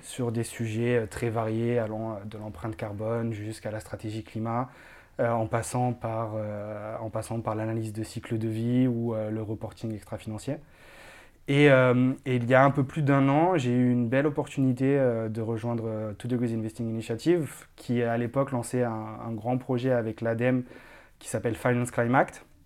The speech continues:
Et, euh, et donc je me suis dit, au sein d'un think tank, euh,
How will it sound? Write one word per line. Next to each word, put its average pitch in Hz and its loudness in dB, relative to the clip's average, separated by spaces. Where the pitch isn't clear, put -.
Et, 131 4
euh, 120 6
et 123 -2
donc 127 2
je 123 -4
me 120 0
suis 117 -4
dit, 143 4
au 127 0
sein 139 2
d'un 139 6
think 139 2
tank, 160 2
euh, 120 4